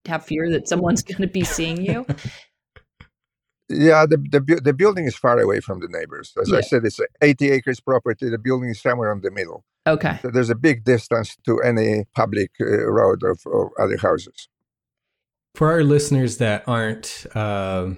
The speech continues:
Speaker 3: native to California or nearby that would understand <laughs> this area, Joshua Tree gets pretty good temperature swing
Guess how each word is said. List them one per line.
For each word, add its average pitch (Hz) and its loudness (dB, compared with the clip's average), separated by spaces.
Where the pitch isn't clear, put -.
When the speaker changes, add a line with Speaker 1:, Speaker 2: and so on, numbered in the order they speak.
Speaker 3:
native 110 0
to 107 -8
California 101 -2
or 95 -2
nearby 101 -2
that 98 -6
would 110 -4
understand 110 0
<laughs> - -18
this 117 -2
area, 107 0
Joshua 117 0
Tree 101 -2
gets 139 0
pretty 170 0
good 110 -4
temperature 131 -2
swing 139 2